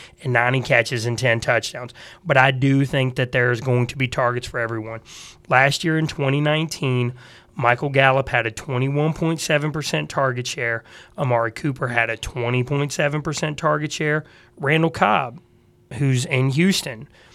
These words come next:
had a fifteen point five percent target share. So he, there's some vacated targets right there for CeeDee Lamb.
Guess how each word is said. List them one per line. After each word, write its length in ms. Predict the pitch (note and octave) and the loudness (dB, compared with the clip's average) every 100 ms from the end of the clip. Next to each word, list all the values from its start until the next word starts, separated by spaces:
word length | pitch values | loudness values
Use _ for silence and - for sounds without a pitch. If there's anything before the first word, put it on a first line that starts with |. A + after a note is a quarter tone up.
| - _ | -20 _
had 180 | - D#3+ | -2 -2
a 60 | D#3 | -2
fifteen 480 | - C#3+ E3+ D#3+ | -2 -2 0 0
point 260 | D#3+ F#3 F3 | 0 -2 0
five 260 | F3+ E3 D#3+ | 0 2 0
percent 360 | C#3+ - C3 | -2 -4 -4
target 360 | - B2 A#2+ A2+ | -2 -2 -4 -6
share. 400 | - B2+ A#2 B2 | -4 -4 -4 -6
So 280 | - C3+ A2+ | -4 -2 -2
he, 100 | C#3+ | -2
there's 320 | C#3+ C#3 C#3 | 2 4 4
some 160 | E3 | 0
vacated 500 | D3 D3+ C#3+ D#3 C#3+ | 2 2 2 0 0
targets 400 | C3 C#3+ C#3 B2 | 0 2 2 -2
right 300 | C3 A#2+ B2 | -4 -2 0
there 160 | B2 B2+ | 0 -2
for 100 | A#2+ | -4
CeeDee 400 | - D3 B2+ B2 | -6 -4 -2 0
Lamb. 240 | A#2+ A2+ | 0 -4